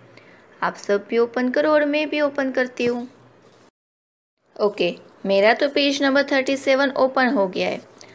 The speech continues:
आप सबका भी पेज नंबर थर्टी सेवन ओपन हो गया होगा। तो सबसे पहले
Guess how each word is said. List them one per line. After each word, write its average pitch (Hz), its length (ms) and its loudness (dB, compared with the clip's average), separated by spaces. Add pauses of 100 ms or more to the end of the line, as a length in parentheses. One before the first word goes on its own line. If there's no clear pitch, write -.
(180)
आप 180 120 0
सबका 226 420 -2
भी 277 120 0
पेज 262 360 -2
नंबर 262 200 2
थर्टी 262 320 -2
सेवन 269 320 0
ओपन 277 340 0
हो 220 180 2
गया 190 180 0
होगा। 175 300 0 (600)
तो 180 120 0
सबसे 196 400 -2
पहले 247 440 2